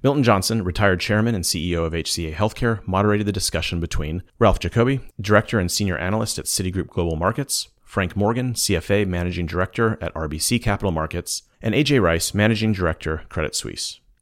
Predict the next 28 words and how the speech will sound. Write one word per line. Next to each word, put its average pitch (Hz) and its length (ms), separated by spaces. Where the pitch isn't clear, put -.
Johnson 160 260
kicked 127 220
off 107 160
the 78 80
program, 82 420
noting 110 240
that 104 140
it - 20
was 87 140
a - 20
nice 110 200
change 98 340
to - 60
be 87 140
on 82 200
the 87 100
other 113 160
side 76 220
of 69 80
the 76 40
panel 71 460
and 117 160
earnings 92 280
calls. 55 380
That 85 140
got 71 140
a 65 60
laugh. 80 360